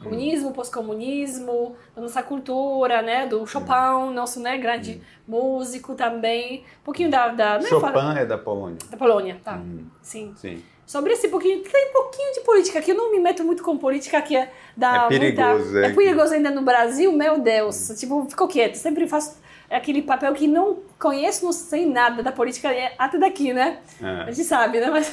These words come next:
Speaker 1: Sim.
Speaker 2: <laughs>
Speaker 1: Você
Speaker 2: Não se
Speaker 1: finge
Speaker 2: mete.
Speaker 1: que é melhor.
Speaker 2: Finge que não.
Speaker 1: É.
Speaker 2: Isso. E no meu Instagram, pessoas podem me ver fazendo crossfit, né?
Speaker 1: Ah.
Speaker 2: E eu falando inglês também, que dou, dou algumas dicas de inglês no meu
Speaker 1: Sim.
Speaker 2: Insta. E, e vida saudável, né? Que eu sou pessoa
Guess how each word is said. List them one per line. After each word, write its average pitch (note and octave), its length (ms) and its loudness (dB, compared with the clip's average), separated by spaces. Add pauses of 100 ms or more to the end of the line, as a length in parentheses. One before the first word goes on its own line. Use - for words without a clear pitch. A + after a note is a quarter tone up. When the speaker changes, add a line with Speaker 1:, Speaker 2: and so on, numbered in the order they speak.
(320)
Speaker 1:
Sim. F2 180 -6
Speaker 2:
<laughs> - 400 -12
Speaker 1:
Você A2 80 -8
Speaker 2:
Não A#2 100 -4
se B2 60 0
Speaker 1:
finge C#3+ 300 4
Speaker 2:
mete. D3 120 -2
Speaker 1:
que C#3+ 400 2
é G#2 60 4
melhor. A#2 380 4
Speaker 2:
Finge - 120 4
que E4 100 4
não. A3+ 420 0 (280)
Speaker 1:
É. F3+ 380 -4
Speaker 2:
Isso. G#3 480 -10
E D4 80 -6
no E4+ 80 0
meu C#4 220 2
Instagram, E4+ 520 0
pessoas D#4 300 -4
podem D4+ 340 0
me C#4 100 -2
ver C4 200 2
fazendo C#4 320 -2
crossfit, A#3+ 560 -2
né? B3 180 0 (240)
Speaker 1:
Ah. - 340 -6
Speaker 2:
E B3+ 140 -4
eu B3 200 0
falando A#3+ 360 2
inglês G3 300 -4
também, F#3 260 -8
que F#3 140 -8
dou, G#3 220 -2 (100)
dou G3+ 160 0
algumas F#3 500 0
dicas A3 380 -4
de F#3+ 60 -10
inglês C4 480 -6
no A#3 80 -14
meu A3+ 160 -4
Speaker 1:
Sim. A3 240 -12
Speaker 2:
Insta. B3+ 280 -6 (680)
E, B3+ 280 -8
e A3 60 -6
vida C4 160 2
saudável, B3 540 4
né? A3+ 100 -2
Que A#3 120 -12
eu - 40 -6
sou A3 100 -8
pessoa G3+ 380 -6